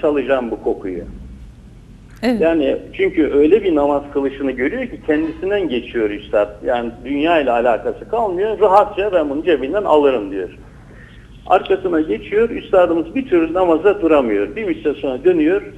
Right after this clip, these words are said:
Speaker 1: "Bodoğlu, al şu esansı da beni rahat bırak." diyor.
Speaker 2: <laughs> Evet.
Speaker 1: Bodoğlu
Speaker 2: Evet.
Speaker 1: ertesi gün Emirdağ'a yayıyor bunu. Diyor
Speaker 2: Evet.
Speaker 1: ki, "Ben kerametine bizzat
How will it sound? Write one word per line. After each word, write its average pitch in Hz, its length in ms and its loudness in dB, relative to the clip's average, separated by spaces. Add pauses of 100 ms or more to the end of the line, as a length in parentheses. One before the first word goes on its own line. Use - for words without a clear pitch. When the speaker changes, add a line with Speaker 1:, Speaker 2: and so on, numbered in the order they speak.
(320)
Speaker 1:
"Bodoğlu, 160 400 4
al 190 220 4 (100)
şu 139 260 0
esansı 147 480 -4
da 147 120 2
beni 143 220 0
rahat 139 340 6
bırak." 110 340 2
diyor. 92 160 -6 (180)
Speaker 2:
<laughs> - 180 -10
Evet. 262 360 2 (840)
Speaker 1:
Bodoğlu 247 680 10
Speaker 2:
Evet. - 20 -10
Speaker 1:
ertesi 208 540 2
gün 277 400 4 (260)
Emirdağ'a 196 500 4
yayıyor 170 540 8
bunu. 110 220 -2 (520)
Diyor 277 120 6
Speaker 2:
Evet. 208 220 4
Speaker 1:
ki, 147 180 0
"Ben 202 280 6
kerametine 151 760 6
bizzat 185 380 2